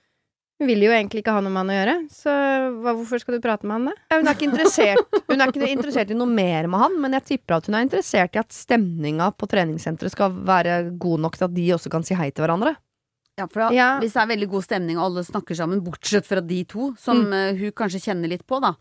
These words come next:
Speaker 3: Det er kanskje det, men hun, hun må bare være kul, si hei. Så må han svare hei, og så går han bare inn i garderoben og skifter. Trenger ikke gjøre noe større nummer ut av dette her.
Speaker 2: Nei.
Speaker 3: Hvis de ikke skal ligge mer sammen. De, og de burde jo ikke ligge mer sammen heller, siden han er, eh,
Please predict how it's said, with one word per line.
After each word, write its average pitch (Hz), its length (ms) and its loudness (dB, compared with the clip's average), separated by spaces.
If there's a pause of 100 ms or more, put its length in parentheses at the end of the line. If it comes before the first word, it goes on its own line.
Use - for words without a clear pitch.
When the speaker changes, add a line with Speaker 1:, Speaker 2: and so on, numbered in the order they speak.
(280)
Speaker 3:
Det 202 80 -2
er - 100 -14
kanskje 190 300 -4
det, 185 160 0
men 220 80 2
hun, 269 160 0
hun 247 140 0
må 339 120 -2
bare 330 160 2
være 294 220 -2
kul, 330 300 -4
si - 140 -8
hei. 370 340 0 (680)
Så 269 120 -8
må 240 140 2
han 165 120 0
svare 151 420 -6
hei, 233 300 -4 (240)
og 269 80 -12
så 359 120 -4
går 196 140 0
han 170 40 -2
bare 170 320 0
inn 156 140 0
i 151 40 0
garderoben 151 380 -2
og 156 60 -4
skifter. 143 380 -8 (100)
Trenger 202 180 -2
ikke 330 80 -2
gjøre 220 80 -2
noe 208 160 -2
større 165 280 -2
nummer 151 280 -2
ut 160 160 -6
av 156 80 -6
dette 156 160 -8
her. 147 140 -6 (560)
Speaker 2:
Nei. 285 120 2
Speaker 3:
Hvis 190 100 2
de 202 60 0
ikke 170 120 -6
skal 190 160 -2
ligge 156 180 -2
mer 156 100 -2
sammen. 165 240 -4
De, 233 120 0
og 240 120 4
de 233 80 -2
burde 233 300 -2
jo 156 80 -2
ikke 170 220 -6
ligge 151 180 -2
mer 151 120 -2
sammen 156 560 -2
heller, 151 280 -2
siden 156 340 -4
han 147 280 -2
er, 143 320 -4
eh, 135 320 -6